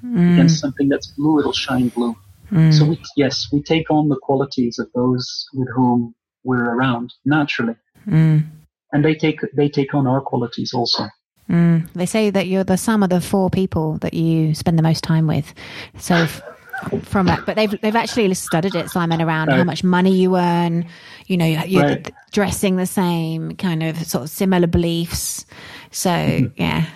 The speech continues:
Speaker 1: I do ask my students to look who they hang around with. <laughs> Very important. Mm. So that brings us on to the third principle.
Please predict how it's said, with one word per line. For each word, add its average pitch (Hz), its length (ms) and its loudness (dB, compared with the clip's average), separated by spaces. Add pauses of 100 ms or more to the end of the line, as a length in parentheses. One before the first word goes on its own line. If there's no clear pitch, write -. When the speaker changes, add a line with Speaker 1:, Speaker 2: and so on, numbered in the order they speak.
(200)
Speaker 1:
I 175 100 0
do 170 360 2
ask 175 240 -4
my 180 140 2
students 175 420 -2
to 175 80 -4
look 180 200 0
who 180 100 2
they 170 100 2
hang 170 220 2
around 175 240 0
with. - 200 -4 (120)
<laughs> - 880 -2 (1120)
Very 190 220 4
important. 180 640 -2 (1500)
Mm. 165 480 6 (640)
So 247 100 -4
that 262 160 0
brings 247 240 -2
us 226 120 -2
on 214 140 2
to 208 100 -4
the 180 440 0
third 185 460 0
principle. 180 580 -2